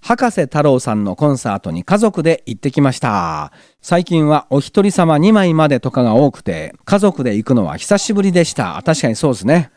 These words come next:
枚数多く販売しちゃって、悪意のある人はみんなそれを転売するとかね。まあ、転売ができないようないろんな条件でチケットのネット販売なんてのが多くなりましたけどもね。葉加瀬太郎さんはやっぱり家族で楽しんでもらおうっていう、そういう意図があるんでしょうね、きっと。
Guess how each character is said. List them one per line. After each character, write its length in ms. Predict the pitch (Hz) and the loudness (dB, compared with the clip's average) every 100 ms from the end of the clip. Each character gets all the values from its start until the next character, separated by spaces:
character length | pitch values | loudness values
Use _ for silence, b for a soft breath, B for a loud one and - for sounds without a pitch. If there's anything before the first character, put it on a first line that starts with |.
| _ - | _ -2
枚 200 | 147 180 | 0 0
数 200 | - 156 | 0 2
多 200 | 143 139 | 2 0
く 100 | 110 | -2
販 200 | 127 120 | -2 0
売 140 | 117 | 0
し 60 | - | -2
ち 80 | |
ゃ 40 | 110 | -6
っ 60 | |
て、 340 | - 104 95 - - | -4 -6 -6 -6 -4
悪 240 | 175 165 | -2 0
意 80 | 139 | -2
の 120 | 113 | -2
あ 60 | 110 | -4
る 80 | 107 | -6
人 180 | - | -6
は 100 | 92 | -4
み 120 | 101 180 | 2 4
ん 100 | 180 | 4
な 120 | 156 | 2
そ 120 | 151 | 0
れ 80 | 135 | 0
を 80 | 120 | 0
転 280 | - 160 | 2 2
売 180 | 165 156 | 2 0
す 100 | - | 0
る 120 | 139 | -2
と 100 | 107 | -2
か 80 | 90 | -2
ね。 260 | 131 185 - _ - | 0 0 -4 _ -8
ま 100 | 113 | -6
あ、 20 | |
転 240 | 101 156 151 | 0 2 2
売 180 | 143 | 2
が 100 | 135 | 0
で 120 | 117 135 | 0 0
き 100 | 165 | 2
な 100 | 151 | 2
い 80 | |
よ 140 | 127 110 | 0 -2
う 40 | |
な 220 | 98 82 - | -4 -6 -2
い 60 | 139 | 2
ろ 120 | 175 | 2
ん 140 | 180 | 2
な 100 | 165 | 2
条 280 | 131 147 151 | 2 2 2
件 280 | 165 147 127 | 2 0 2
で 240 | 170 170 - | 2 0 -6
チ 80 | - | -2
ケ 100 | 170 | -2
ッ 20 | |
ト 200 | - 131 | -2 -4
の 120 | 110 | -2
ネ 120 | 98 123 | -2 -2
ッ 40 | |
ト 180 | - 160 | 0 0
販 220 | 165 156 | 0 0
売 180 | 110 95 | 0 -2
な 100 | 87 | -4
ん 100 | 95 | -4
て 100 | 90 | -4
の 100 | 85 | -4
が 160 | 76 | -2
多 160 | 87 160 | 2 2
く 120 | - | 0
な 100 | 98 | -6
り 100 | 113 | -2
ま 140 | 135 143 | 0 0
し 40 | |
た 120 | 214 | -4
け 100 | 175 | -6
ど 80 | 147 | -8
も 140 | 139 | -2
ね。 220 | 147 190 135 _ _ | 2 2 0 _ _
葉 120 | - 220 | -4 0
加 120 | 220 | 0
瀬 120 | 196 | 0
太 180 | 170 160 | 0 0
郎 180 | 147 143 | 0 0
さ 140 | 139 | 0
ん 80 | 135 | 2
は 120 | 147 | 2
や 80 | 123 | 2
っ 80 | - | 0
ぱ 100 | 123 | -2
り 80 | 107 | 0
家 120 | 139 | 0
族 200 | 139 101 | 0 0
で 80 | 87 | -2
楽 240 | 113 160 | 2 2
し 140 | - | 2
ん 80 | 165 | 0
で 100 | 131 | 2
も 140 | 101 107 | 0 0
ら 160 | 123 | 2
お 100 | 120 | 2
う 20 | |
っ 20 | 110 | 0
て 120 | 73 | -8
い 40 | |
う、 120 | 80 90 | -14 -6
そ 220 | - 170 | 0 4
う 40 | |
い 80 | 170 | 4
う 80 | 151 | 4
意 80 | 160 | 4
図 100 | 151 | 2
が 180 | 113 98 | 0 0
あ 60 | |
る 80 | 131 | 2
ん 60 | 110 | 2
で 80 | 87 | 0
し 80 | |
ょ 60 | 87 | 0
う 20 | |
ね、 120 | 147 | 0
き 80 | 143 | -2
っ 20 | - | -6
と。 300 | - 92 73 | -4 -2 -4